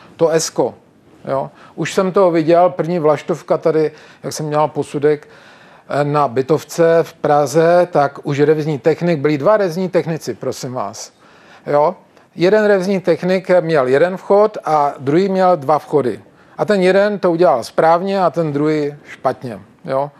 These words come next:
A já jsem měl rozhodnout, no. Takže jsem pochválil toho prvního, který to udělal správně, a toho druhého jsem řekl, že to udělal špatně, že jo? No, takže, a víte, co byla, eh, zajímavost?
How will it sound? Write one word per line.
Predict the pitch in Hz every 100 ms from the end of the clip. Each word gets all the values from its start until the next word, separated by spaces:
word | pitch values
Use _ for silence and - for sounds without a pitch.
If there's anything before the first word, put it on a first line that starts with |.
| -
A | 147
já |
jsem | 147 180
měl | 170 160
rozhodnout, | 151 135 143 123 104 - -
no. | 135 117 - - -
Takže | 135 139
jsem | - 160
pochválil | 143 170 165 165
toho | 170
prvního, | - 143 151 165
který | 139 151
to | 147
udělal | 143 147 143 131
správně, | - 139 135 143 151
a | 143 131 127 _ - - - -
toho | 156 147 156 151 139
druhého | 123 139 147 156
jsem | 135 147 139
řekl, | 131 - 143
že | 135
to | 139
udělal | 127 131
špatně, | 123 - 120 123 101
že | 98
jo? | 107 98 _ _ - - - - -
No, | 151 151 - - - _ _ _ _ - -
takže, | 160 156 156 190 196 -
a | 175
víte, | 151 170 208
co | -
byla, | 190 208 202 190
eh, | - 160 160 160
zajímavost? | 165 180 180 175 190 185 -